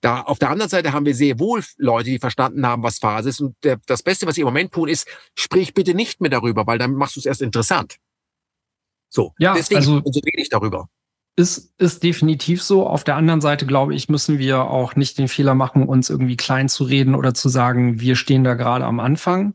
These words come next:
Speaker 2: Das kann man aus mehreren Perspektiven, äh, betrachten. Ich würde nämlich sagen, beispielsweise auch hier sind wir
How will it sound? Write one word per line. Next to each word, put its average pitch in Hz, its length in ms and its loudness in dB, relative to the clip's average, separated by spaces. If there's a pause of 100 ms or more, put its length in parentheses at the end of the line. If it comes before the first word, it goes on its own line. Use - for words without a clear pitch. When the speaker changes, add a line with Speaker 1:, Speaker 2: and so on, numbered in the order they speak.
(100)
Speaker 2:
Das - 280 -2 (440)
kann 160 160 2
man 180 100 2
aus 156 180 -2
mehreren 160 380 0
Perspektiven, 151 920 -2
äh, 123 220 0
betrachten. 120 520 -2
Ich 151 220 -4
würde 160 200 2
nämlich 147 340 0
sagen, 139 460 0
beispielsweise 135 640 0
auch 131 140 -4
hier 208 200 -2
sind 139 240 -2
wir 131 280 0